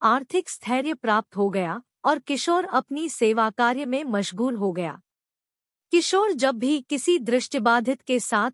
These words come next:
होने वाले अन्याय को देखता तब वह स्वयंसेवी दृष्टि से आगे आकर उसे दूर मिटाने तक उस व्यक्ति की भरसक मदद और कोशिश करता था। अपने घर से मुंबई के लोकल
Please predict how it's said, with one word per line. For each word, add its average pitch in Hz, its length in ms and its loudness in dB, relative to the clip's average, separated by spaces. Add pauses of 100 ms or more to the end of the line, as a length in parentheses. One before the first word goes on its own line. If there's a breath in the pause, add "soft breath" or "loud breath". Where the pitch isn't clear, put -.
(140)
होने 233 240 2
वाले 240 320 2
अन्याय 208 560 0
को 254 220 2
देखता 220 540 0 (100)
तब 233 220 0
वह 220 180 0
स्वयंसेवी 247 800 -2
दृष्टि 214 440 -4
से 277 200 -2 (100)
आगे 214 340 0
आकर 226 560 -2
उसे 247 280 -2
दूर 233 340 -2
मिटाने 247 500 0
तक 254 200 -4 (120)
उस 339 240 -4
व्यक्ति 226 380 0
की 294 200 -4
भरसक 208 540 -4
मदद 208 440 -2
और 254 160 0
कोशिश 247 460 -2
करता 175 420 -4
था। 180 260 -8 (920)
अपने 381 360 0
घर 269 240 0
से 359 220 -2
मुंबई 254 440 0
के 285 180 -2
लोकल 240 480 0